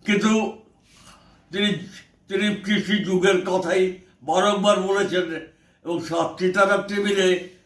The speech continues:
যেখানে যুদ্ধ পর্বের একটা কবিতা তার,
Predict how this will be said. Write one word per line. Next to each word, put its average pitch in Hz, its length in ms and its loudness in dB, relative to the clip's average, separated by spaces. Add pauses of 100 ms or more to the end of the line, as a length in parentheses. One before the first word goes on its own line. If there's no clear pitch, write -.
(120)
যেখানে 180 400 2
যুদ্ধ 170 360 0 (840)
পর্বের 190 520 2
একটা 165 340 -2
কবিতা 190 420 2
তার, 165 440 -2